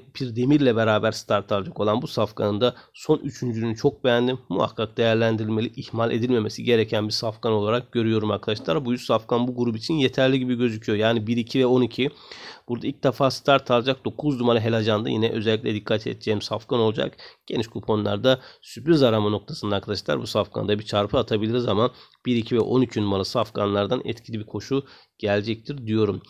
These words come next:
Günün arkadaşlar üçüncü ayağına geldiğimizde ise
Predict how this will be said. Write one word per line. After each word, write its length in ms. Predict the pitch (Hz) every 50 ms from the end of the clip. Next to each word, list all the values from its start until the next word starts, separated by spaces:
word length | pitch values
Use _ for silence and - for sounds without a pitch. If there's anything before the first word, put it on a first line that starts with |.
| - - - _ _
Günün 180 | - 127 147 151
arkadaşlar 460 | 151 139 - 151 143 - - 180 -
üçüncü 420 | - 123 - - 147 143 160 165
ayağına 200 | 147 135 139 151
geldiğimizde 580 | 143 131 127 120 123 123 127 131 131 131 156 143
ise 300 | 120 - - - 131